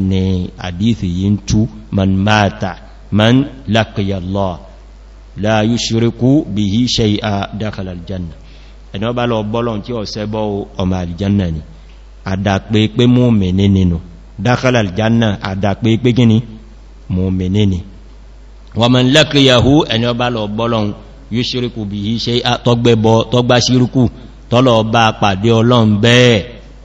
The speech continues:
"dakhala an-nar," yọ wọ̀ náà o. Àdàpé kínú? Àdàpé pé kèfèrí ni.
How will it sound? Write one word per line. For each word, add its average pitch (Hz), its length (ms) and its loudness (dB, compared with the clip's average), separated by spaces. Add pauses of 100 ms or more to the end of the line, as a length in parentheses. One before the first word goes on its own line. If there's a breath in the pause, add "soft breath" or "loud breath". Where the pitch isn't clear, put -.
(140)
"dakhala 123 400 2
an-nar," 110 680 0
yọ 113 160 -4
wọ̀ 101 260 2
náà 104 160 2
o. 92 160 0
Àdàpé 107 480 0
kínú? 127 240 4 (800)
Àdàpé 98 560 -4 (120)
pé 110 220 0 (440)
kèfèrí 90 540 -6
ni. 85 140 -4